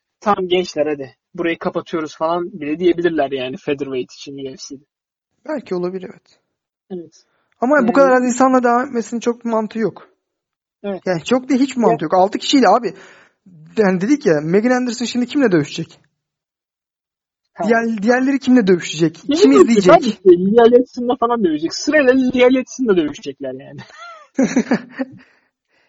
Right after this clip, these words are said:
Speaker 2: Ya, aynen, bir maç Lia, Lia'yla dövüşecek. Ki o da iki bin on sekizden beri dövüşmemiş.
Speaker 1: Mükemmel.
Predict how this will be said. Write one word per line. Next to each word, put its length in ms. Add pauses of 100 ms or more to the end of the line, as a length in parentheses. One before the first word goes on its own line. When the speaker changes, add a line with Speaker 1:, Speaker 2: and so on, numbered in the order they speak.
(120)
Speaker 2:
Ya, 420
aynen, 300
bir 60
maç 240
Lia, 300 (100)
Lia'yla 600
dövüşecek. 580 (280)
Ki 80
o 80
da 80
iki 160
bin 40
on 80
sekizden 420
beri 140
dövüşmemiş. 560 (1160)
Speaker 1:
Mükemmel. 480